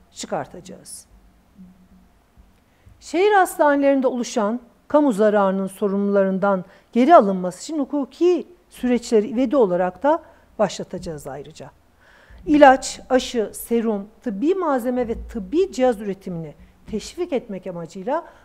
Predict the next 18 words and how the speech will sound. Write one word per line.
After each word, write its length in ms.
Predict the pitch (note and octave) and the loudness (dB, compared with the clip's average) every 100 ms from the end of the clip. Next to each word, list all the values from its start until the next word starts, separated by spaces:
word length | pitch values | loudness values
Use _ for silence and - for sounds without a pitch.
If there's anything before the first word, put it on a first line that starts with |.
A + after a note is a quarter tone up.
| _ | _
bu 80 | F4+ | -4
sektördeki 720 | F4 D#4+ D#4+ A#3+ F#3+ F3 F#3 - | -4 -6 -2 -2 -2 -6 -12 -2
AR-GE 340 | B3 D#4 B3 | 0 2 -2
çalışmalarını 680 | - G3 F3 - F3 E3 F3 | -10 -12 -14 -12 -10 -10 -10
destekleyecek 840 | F3 E3+ F#3+ F3 F3 E3+ B3+ D4+ _ _ _ _ _ - | -14 -14 -16 -14 -14 -10 -8 -10 _ _ _ _ _ -6
ilaç, 480 | B3 A#3+ B3 - - _ - | 2 2 2 -8 -20 _ -6
aşı, 460 | G#3+ - A#3+ G#3 - _ _ | -4 -4 -4 -4 -8 _ _
serum, 540 | - A3 G#3+ A#3 A#3 - _ _ | -4 -2 0 -2 -2 -12 _ _
tıbbi 360 | G#3+ E3 A3+ D4 | -8 -6 -4 -2
malzeme 600 | C#4+ C#4+ C4 C#4+ C#4 C#4+ - _ G#3+ | 2 0 0 0 0 -2 -10 _ -8
ve 60 | |
tıbbi 720 | G#3+ - - F3+ F3 F4 A4 | -8 -10 -8 -8 -2 -2 -2
cihazların 960 | E4 B3+ A3 A3+ F#3+ F#3+ G#3 B3 D4 D#3+ - _ _ - | -2 0 2 0 -2 -2 0 2 0 -2 -14 _ _ -8
karşılanabilir 800 | A3 G#3 - G#3+ G#3 G3+ B3+ C4+ | -6 -6 -8 -8 -6 -4 -6 -6
fiyatlarla 720 | - G3 F#3 - A3 A3 F3 | -6 -4 -4 0 2 2 -2
üretilmesi 600 | F3 F3 F3+ E3 E3 F#3 | -12 -16 -16 -16 -16 -20
için 420 | F3+ B3 C4 C4 _ _ _ | -12 -10 -10 -12 _ _ _
düzenlemeleri 1000 | G3 G3+ G3+ F#3+ F#3 F3+ F3 F3 A3+ C4+ | -10 -4 -4 -4 -6 -6 -8 -6 -6 -8